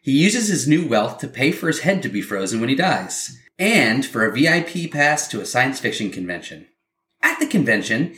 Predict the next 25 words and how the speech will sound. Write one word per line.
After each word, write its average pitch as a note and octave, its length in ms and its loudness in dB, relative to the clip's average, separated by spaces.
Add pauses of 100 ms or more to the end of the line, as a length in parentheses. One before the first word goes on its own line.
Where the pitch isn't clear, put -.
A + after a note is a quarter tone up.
(160)
he C#3+ 140 2
learns D#3+ 340 4
about C3 360 2
speculations D#3+ 1080 -2
about A2 300 -2
the - 60 -10
biology A#2+ 580 2
of A#2 80 2
extraterrestrial A#2+ 800 -4
life A#2 400 -4 (440)
and D3 160 4
about C3 400 2
von C3+ 240 4
Neumann G3+ 360 4
probes, F2 600 -6 (360)
which C#3+ 180 2
are D3 80 6
probes A3+ 400 2
that - 140 -8
self-replicate D3+ 720 0
and B2 100 -6
spread C#3 360 0
throughout A#2+ 280 2
the C#3 80 -4
galaxy. - 640 -4